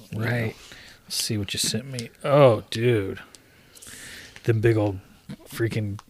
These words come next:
Speaker 1: Broke, uh,
Speaker 2: what are, what are those? Well, the broken glasses,
Speaker 1: the,
Speaker 2: yeah.
Speaker 1: the bottle cap glasses.
Speaker 2: Bottle cap, that, bottle cap, that's what I'm looking for. Um, oh, dude. That's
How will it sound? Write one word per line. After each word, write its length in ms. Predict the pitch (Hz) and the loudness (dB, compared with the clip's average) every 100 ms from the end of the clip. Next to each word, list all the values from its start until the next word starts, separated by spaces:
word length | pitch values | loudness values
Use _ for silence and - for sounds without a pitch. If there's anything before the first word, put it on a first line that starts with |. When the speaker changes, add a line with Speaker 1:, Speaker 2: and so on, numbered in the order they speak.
| - - | -6 0
Speaker 1:
Broke, 260 | 123 110 131 | 2 2 6
uh, 160 | 170 | 8
Speaker 2:
what 140 | 143 143 | 10 8
are, 160 | 143 | 8
what 60 | 139 | 6
are 20 | |
those? 240 | 139 123 113 - - | 6 4 2 -4 4
Well, 100 | 127 | 6
the 80 | 120 | 6
broken 520 | 110 135 139 143 131 | 10 12 12 10 4
glasses, 540 | 123 120 123 131 127 | 6 8 8 6 6
Speaker 1:
the, 80 | 131 | 10
Speaker 2:
yeah. 120 | 131 117 | 8 8
Speaker 1:
the 160 | 135 | 2
bottle 300 | 107 117 120 | 2 2 0
cap 260 | - 113 - | 0 -2 -2
glasses. 220 | 107 131 | 0 8
Speaker 2:
Bottle 260 | 135 135 120 | 10 10 8
cap, 280 | 127 110 | 4 2
that, 300 | 123 120 - | 2 -4 -4
bottle 240 | 123 120 113 | 0 2 2
cap, 220 | - 110 | 0 0
that's 160 | 107 113 | -2 -2
what 60 | |
I'm 40 | 107 | -4
looking 140 | 101 | -4
for. 200 | 110 107 - - - _ - | -6 -8 -10 -20 -20 _ 0
Um, 520 | 123 120 110 107 101 - - - | 6 8 8 6 2 -2 -18 -10
oh, 200 | 131 104 | -4 -2
dude. 420 | 95 110 104 95 - - _ _ _ - | 0 2 2 0 -4 -18 _ _ _ 2
That's 260 | 143 139 | 4 4